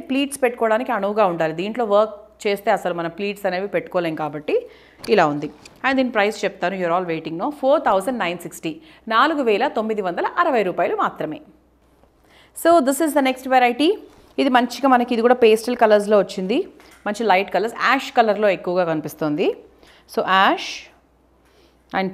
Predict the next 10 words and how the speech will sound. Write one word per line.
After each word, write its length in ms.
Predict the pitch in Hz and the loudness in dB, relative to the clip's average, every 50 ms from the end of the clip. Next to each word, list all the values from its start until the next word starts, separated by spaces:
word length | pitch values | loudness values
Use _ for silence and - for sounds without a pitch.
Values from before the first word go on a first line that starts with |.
| 190 - | 2 2
పింక్ 360 | 196 190 196 196 185 196 - 370 480 - - - - _ _ _ _ _ _ _ _ - | 2 2 2 -2 -2 2 2 2 2 0 -8 -20 -20 _ _ _ _ _ _ _ _ -4
ఇలా 100 | 165 196 208 185 175 | -2 0 0 0 0
బ్యూటిఫుల్గా 500 | 185 180 185 185 208 190 196 185 175 185 170 | 0 0 0 0 -2 -4 -4 -2 0 0 -2
ఉంది. 160 | 160 160 170 202 | -2 -2 -2 -2
And 100 | 196 180 175 175 | -2 -2 -4 -8
మిర్రర్స్ 280 | 165 165 180 175 - - | -6 -8 -8 -10 -8 -6
కూడా 100 | 190 180 170 156 | -4 -4 -4 -4
వచ్చాయి. 360 | 156 - - 160 160 180 247 339 - - - _ _ _ _ _ _ _ _ _ _ _ _ - - _ - _ - - - - - - _ _ - - | -6 -8 -6 -6 -4 -4 -4 -6 -8 -12 -20 _ _ _ _ _ _ _ _ _ _ _ _ -20 -20 _ -20 _ -20 -20 -20 -20 -20 -20 _ _ -16 -14
ఓకే, 160 | 185 - 294 480 523 - - - _ _ _ _ _ _ _ _ _ _ _ _ _ _ _ _ _ - _ _ - _ _ _ _ _ _ _ _ _ _ _ - 220 | -8 -8 -8 -8 -8 -14 -20 -20 _ _ _ _ _ _ _ _ _ _ _ _ _ _ _ _ _ -20 _ _ -20 _ _ _ _ _ _ _ _ _ _ _ -8 0
ఇవన్నీ 300 | 202 220 214 226 254 277 | 2 2 4 4 4 4